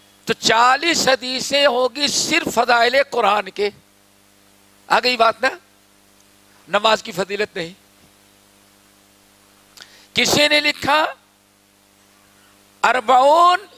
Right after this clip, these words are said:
فی فضائل الصحابہ، صحابہ کے، اربعون تو ہے لیکن صرف صحابہ کی فضیلت پر۔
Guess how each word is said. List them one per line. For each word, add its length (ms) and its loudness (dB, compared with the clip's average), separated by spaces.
فی 120 0
فضائل 400 0
الصحابہ، 520 -2
صحابہ 380 -2
کے، 120 -10
اربعون 360 0
تو 200 2
ہے 320 0
لیکن 360 -2
صرف 400 -4
صحابہ 640 -2
کی 200 -8
فضیلت 480 -2
پر۔ 140 -6